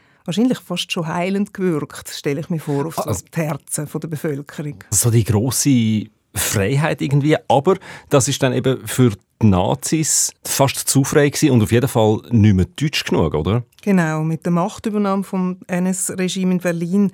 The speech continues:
Speaker 1: ist der Swing in die Kritik gekommen und die sogenannte Swing-Jugend, Tänzer, Tänzerinnen sind dann zur Swing-Jugend geworden und mit dem auch politisch und verfolgt worden.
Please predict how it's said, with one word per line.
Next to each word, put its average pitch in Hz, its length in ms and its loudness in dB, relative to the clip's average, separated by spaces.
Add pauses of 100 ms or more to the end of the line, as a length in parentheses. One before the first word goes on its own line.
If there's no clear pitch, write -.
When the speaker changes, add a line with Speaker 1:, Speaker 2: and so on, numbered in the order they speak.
(320)
Speaker 1:
ist - 180 -8
der 190 80 -4
Swing 214 520 2
in 190 120 -6
die - 80 -10
Kritik - 760 -6
gekommen 220 500 0
und 185 120 -4
die 208 60 2
sogenannte 185 520 0
Swing-Jugend, 214 1600 2
Tänzer, 180 460 -2
Tänzerinnen 185 800 0 (160)
sind 185 300 -2
dann 175 120 -2
zur 175 200 -4
Swing-Jugend 190 1040 0
geworden 180 340 0
und 175 140 -4
mit 175 360 -4
dem 175 260 0
auch 165 220 -4
politisch 170 720 -6 (320)
und 202 200 2
verfolgt 175 680 -2
worden. 175 440 -2